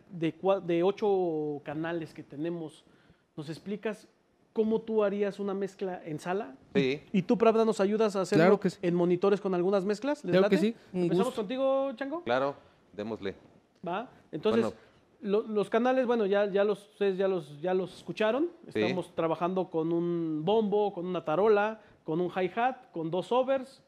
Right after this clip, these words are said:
Speaker 1: bajo, guitarra y una voz.
Speaker 2: Exactamente, son
Speaker 1: ¿Cómo
Speaker 2: ocho.
Speaker 1: empezarías, mi, mi, mi Chango, tú?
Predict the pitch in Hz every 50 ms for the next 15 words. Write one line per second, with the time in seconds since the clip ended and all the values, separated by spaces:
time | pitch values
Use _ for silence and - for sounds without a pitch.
0 | _ - - 165 175 240 262 262 - 269 262 202 175 170 - 233 247 262 269 247
1 | 220 220 208 180 156 147 127 - - - 82 - 107 101 - - 95 85 82 78
2 | 73 73 _ _ _ - 101 95 95 254 269 294 214 - 196 - 196 190 220 233
3 | 226 196 175 160 156 156 165 165 165 156 165 165 160 156 151 151 147 143 - -
4 | 147 147 151 151 - 196 190 170